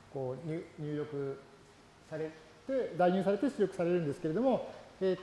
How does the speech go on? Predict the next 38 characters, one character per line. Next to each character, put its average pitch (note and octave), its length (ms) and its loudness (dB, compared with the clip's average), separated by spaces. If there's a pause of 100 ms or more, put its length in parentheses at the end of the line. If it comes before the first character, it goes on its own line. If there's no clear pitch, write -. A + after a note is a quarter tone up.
(180)
計 C4 120 4
算 C4 140 4
が A#3+ 100 4
始 B3+ 100 -4
ま C4 80 2
る C4 80 2
前 C4+ 160 0
に F#3+ 280 0
一 - 120 -8
度 B3+ 80 2
こ A#3 100 0
の、 A3+ 240 0 (640)
こ F#3 80 -8
こ A3 80 -2
で、 A3 100 2 (320)
ま F3+ 100 -4
あ、 D3+ 40 -4
シ - 140 -6
ー G3 60 -4
ゼ A3 60 0
ロ F#3+ 100 0
か C#3 100 -6
ら B2 260 -6
シ E3 60 -4
ー、 D#3 300 -4 (1160)
シ E3+ 60 -6
ー D#3+ 400 -2
ケ G3+ 100 0
ー D#3+ 40 -2
プ - 100 -10
ラ B2 60 -8
ス A#2+ 340 -10
m D#3 80 -6
ま B2+ 80 -6
で G#2+ 80 -10
で G2 60 -14
す - 80 -18
ね。 F#3+ 160 -4